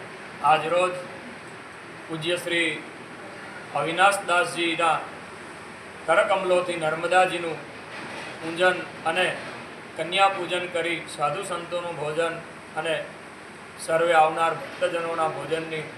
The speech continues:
આયોજન કરવામાં આવ્યું છે. નર્મદાજીની પરિક્રમા, એમ કહેવાય છે કે નર્મદાજીની પરિક્રમા કરવાથી સર્વ પાપોમાંથી મુક્તિ મળે છે. અને આમ તો કહેવાયું છે કે નર્મદાજીમાં સ્નાન કરો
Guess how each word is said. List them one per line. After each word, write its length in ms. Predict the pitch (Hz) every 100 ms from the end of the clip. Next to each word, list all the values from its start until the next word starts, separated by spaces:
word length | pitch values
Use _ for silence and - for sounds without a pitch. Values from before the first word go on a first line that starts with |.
| -
આયોજન 360 | 139 156 165 165
કરવામાં 480 | 170 170 170 170
આવ્યું 220 | 165 170 165
છે. 160 | 170 175 - - - - - 147
નર્મદાજીની 680 | 170 208 226 226 226 202 196
પરિક્રમા, 560 | 185 185 185 185 180
એમ 120 | 175 -
કહેવાય 340 | 160 160 185
છે 280 | - 180 160 - - - - - - - -
કે 80 | 170
નર્મદાજીની 760 | 160 151 160 170 202 214 202 190
પરિક્રમા 580 | 170 180 180 175 180
કરવાથી 600 | 180 165 170 170 170 202
સર્વ 440 | 202 165 151 156 202
પાપોમાંથી 840 | 202 151 147 175 170 170 175 214
મુક્તિ 500 | 180 135 - - 220
મળે 280 | 175 170 170
છે. 260 | 165 165 147 - - - -
અને 160 | 185
આમ 220 | 185 196 190
તો 100 | 202
કહેવાયું 480 | 175 165 180 190
છે 100 | 180
કે 180 | 185 180
નર્મદાજીમાં 760 | 156 156 165 170 185 180 180 185
સ્નાન 460 | - 147 156 175 180
કરો 300 | 180 196